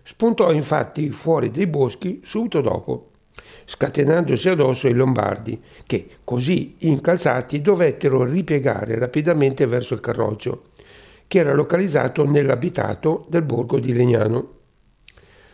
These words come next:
Una parte dei cavalieri lombardi proseguì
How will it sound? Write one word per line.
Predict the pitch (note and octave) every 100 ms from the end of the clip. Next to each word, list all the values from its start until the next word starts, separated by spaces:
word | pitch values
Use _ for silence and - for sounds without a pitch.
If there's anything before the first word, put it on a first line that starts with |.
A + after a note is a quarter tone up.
| -
Una | F#3+ F#3
parte | F3+ E3+ D3+ C#3+
dei | C#3
cavalieri | C3+ C3+ D#3+ D#3+ C#3+ B2+
lombardi | D#3+ F3 F3 E3 D3+ D3+
proseguì | B2+ C#3 C3+ C3 C3 D3 C#3+